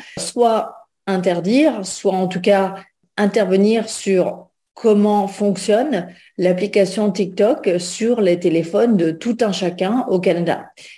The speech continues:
Qu'est-ce que tu, quelle est ta réaction, euh, par rapport à,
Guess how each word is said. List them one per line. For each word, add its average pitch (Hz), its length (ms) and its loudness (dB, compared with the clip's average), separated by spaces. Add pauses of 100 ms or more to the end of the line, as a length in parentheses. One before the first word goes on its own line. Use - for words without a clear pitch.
(120)
Qu'est-ce 190 220 -2
que 254 100 2
tu, 175 1000 0
quelle 196 160 2
est 208 80 0
ta 196 120 4
réaction, 175 680 0
euh, 156 320 0
par 151 220 -6
rapport 151 320 -4
à, 151 420 -2